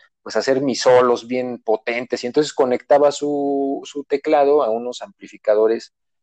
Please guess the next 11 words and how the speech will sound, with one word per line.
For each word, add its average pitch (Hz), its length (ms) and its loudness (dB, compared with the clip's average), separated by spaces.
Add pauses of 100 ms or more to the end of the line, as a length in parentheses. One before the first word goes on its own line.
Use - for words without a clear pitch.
(120)
pues, 101 140 -10
más 120 200 0
grandes 135 420 2
para 110 220 2
que 110 100 -8
escuchara 131 460 -2
más 127 200 -4
potente. 143 480 -2
Entonces, 165 320 -4
a 151 80 4
veces 180 400 -2